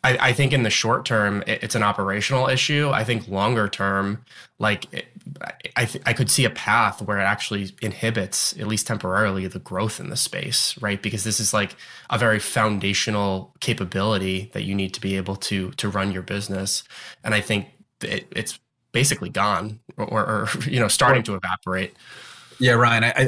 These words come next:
Speaker 2: I think you raise a really good point that these, these banking providers were not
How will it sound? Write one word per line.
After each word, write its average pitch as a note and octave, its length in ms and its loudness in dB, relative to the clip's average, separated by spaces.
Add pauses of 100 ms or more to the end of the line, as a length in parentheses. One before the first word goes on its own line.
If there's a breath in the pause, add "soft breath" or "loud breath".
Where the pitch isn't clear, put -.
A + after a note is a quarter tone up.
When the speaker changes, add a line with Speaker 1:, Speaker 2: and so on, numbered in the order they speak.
Speaker 2:
I C3 40 6
think C#3+ 260 4
you C3+ 120 8
raise B2+ 300 6
a A2 40 2
really A#2+ 200 6
good G#2 160 2
point B2 300 4
that G#2 240 2 (120)
these, C3+ 300 4 (140)
these F#3 260 6 (680)
banking D3+ 400 6
providers A#2 600 4
were A#2 120 2
not A#2+ 340 4